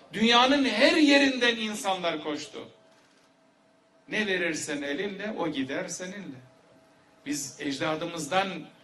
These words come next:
aldığımız o mirasla nerede mazlum mağdur, hep mazlumun yanında yer alışımız, hep zalimin karşısında yer alışımızın dualarıyla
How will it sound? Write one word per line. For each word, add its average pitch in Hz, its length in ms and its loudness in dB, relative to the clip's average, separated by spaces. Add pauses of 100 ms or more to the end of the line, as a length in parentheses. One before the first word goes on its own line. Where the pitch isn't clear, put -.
(420)
aldığımız 165 580 0
o 160 100 4
mirasla 214 800 0 (1160)
nerede 226 380 8
mazlum 220 520 4
mağdur, 220 480 4
hep - 320 -2
mazlumun 247 680 0
yanında 220 460 0
yer 220 200 2
alışımız, 214 680 -4 (460)
hep 269 240 6
zalimin 240 760 4
karşısında 214 680 -2
yer 214 260 2
alışımızın 196 1040 -2 (1900)
dualarıyla 170 840 -2